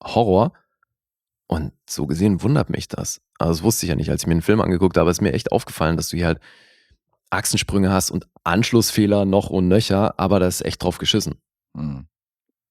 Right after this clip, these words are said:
Speaker 2: Ja, bei der Art von Film legt, legt man da keinen großen Wert drauf, die technische Umsetzung.
Speaker 1: Ja.
Speaker 2: Okay, interessant.
Speaker 1: Ja, doch, macht Spaß.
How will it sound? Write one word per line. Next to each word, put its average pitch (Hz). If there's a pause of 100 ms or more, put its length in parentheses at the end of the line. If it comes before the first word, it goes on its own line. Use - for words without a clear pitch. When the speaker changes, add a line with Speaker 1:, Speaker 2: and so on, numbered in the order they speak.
(680)
Speaker 2:
Ja, 78
bei 67
der 62
Art 64
von -
Film -
legt, 67
legt -
man 71
da 69
keinen 78
großen 78
Wert 73
drauf, 71
die -
technische 82
Umsetzung. 78 (640)
Speaker 1:
Ja. 80 (840)
Speaker 2:
Okay, 127 (220)
interessant. 104 (960)
Speaker 1:
Ja, 120
doch, 120
macht -
Spaß. -